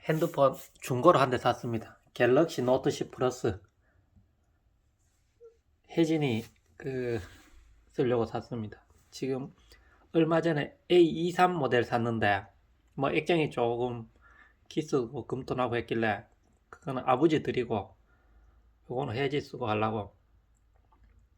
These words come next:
그랬습니다. 아버지 기존 쓰시던 건 거의 안 쓰시는데 요건데 좀 그걸로 바꿔드리고 그랬습니다.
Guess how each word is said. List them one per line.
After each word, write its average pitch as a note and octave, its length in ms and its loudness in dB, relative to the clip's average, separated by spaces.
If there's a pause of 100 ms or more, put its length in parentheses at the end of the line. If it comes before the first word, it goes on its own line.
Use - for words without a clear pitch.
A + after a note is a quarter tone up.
(200)
그랬습니다. D3+ 560 -16
아버지 D#3 300 -2
기존 C#3+ 260 -2
쓰시던 C#3 420 -6
건 A2+ 140 -4
거의 E3 180 6
안 F3 160 2
쓰시는데 A2 640 -2 (760)
요건데 B2 340 0
좀 A2 300 -10 (680)
그걸로 B2+ 260 -2
바꿔드리고 A#2 840 -6 (420)
그랬습니다. - 360 -16